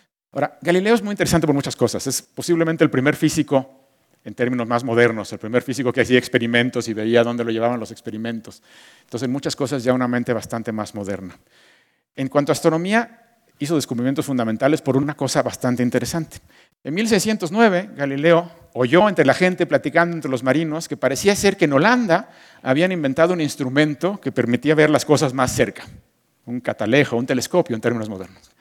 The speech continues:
Y más o menos entendió cómo funcionaba. No había visto uno, porque no había, eran puros rumores, ¿ok? Sí es cierto, los holandeses tenían telescopios, pero no habían llegado a Venecia. Entonces, eran puros rumores. Oyó esto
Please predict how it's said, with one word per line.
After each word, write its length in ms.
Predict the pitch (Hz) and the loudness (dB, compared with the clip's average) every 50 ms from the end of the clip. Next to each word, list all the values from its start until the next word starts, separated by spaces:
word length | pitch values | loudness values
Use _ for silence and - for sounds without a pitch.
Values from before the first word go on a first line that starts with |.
| _ _ _ _ _ _ _ _ _ _ _ _ _ _ _ - | _ _ _ _ _ _ _ _ _ _ _ _ _ _ _ -12
Y 80 | 147 | -8
más 200 | 147 170 190 - | -4 -4 -4 -2
o 60 | 208 180 | -2 -2
menos 320 | 175 180 180 185 175 - | 0 0 0 0 -2 -2
entendió 480 | 151 135 - 127 127 127 139 160 165 165 | -2 -2 -4 -4 -4 2 2 2 4 4
cómo 220 | 175 170 175 165 | 4 2 2 0
funcionaba. 460 | 151 147 127 127 131 127 139 151 160 | -2 -4 -4 -4 -4 -2 -2 0 2
No 120 | 156 165 185 | 2 4 6
había 160 | 208 202 196 | 6 6 6
visto 280 | 196 185 - - 170 | 4 2 0 0 2
uno, 280 | 156 160 156 127 101 - - _ _ _ | 2 2 2 0 -4 -8 -12 _ _ _
porque 220 | - - - 117 | -16 -12 -10 -6
no 100 | 113 131 | -4 -4
había, 220 | 143 151 151 156 131 117 104 104 104 - | -2 -2 -2 -2 -2 -4 -4 -8 -8 -4
eran 200 | - 123 151 131 | -2 -2 0 0
puros 180 | - 156 151 131 | 2 2 2 2
rumores, 420 | 131 117 123 139 127 98 87 113 | 2 2 4 4 4 4 2 -2
¿ok? 140 | 107 - 151 180 190 - _ _ | -4 -4 -4 -4 -4 -8 _ _
Sí 140 | - - 170 | -10 -8 -8
es 80 | 190 | -2
cierto, 280 | - 202 190 175 - 113 | 2 2 2 2 2 -2
los 120 | 101 - | -4 -2
holandeses 300 | - 101 104 139 180 - | -2 0 0 2 0 0
tenían 220 | - 143 139 151 139 | 2 2 0 2 2
telescopios, 420 | 156 135 - - 185 - 123 - | 2 0 0 0 -2 -2 -2 -4
pero 120 | - 117 120 | -4 -2 -2
no 60 | 160 | -2
habían 120 | 196 185 | -2 -2
llegado 200 | 151 123 143 143 127 | -2 0 2 2 2
a 20 | |
Venecia. 340 | 117 113 127 - - 98 - - - - - - - - - - - - | 2 0 -4 -10 -12 -16 -20 -20 -20 -20 -20 -20 -20 -20 -20 -20 -18 -14
Entonces, 560 | - 120 - 147 143 - - 139 - 147 139 - | -14 -6 -4 -4 -4 -4 -6 -8 -6 -6 -4 -2
eran 220 | 143 139 160 143 | 0 0 0 2
puros 200 | 147 151 147 143 | 2 2 2 0
rumores. 420 | 143 151 165 180 165 170 180 - - | 0 0 2 2 4 4 2 0 -2
Oyó 320 | 143 139 131 151 185 190 202 | -6 -2 2 4 4 4 4
esto 400 | 214 208 202 - 190 185 208 | 4 2 0 -2 -6 -8 -8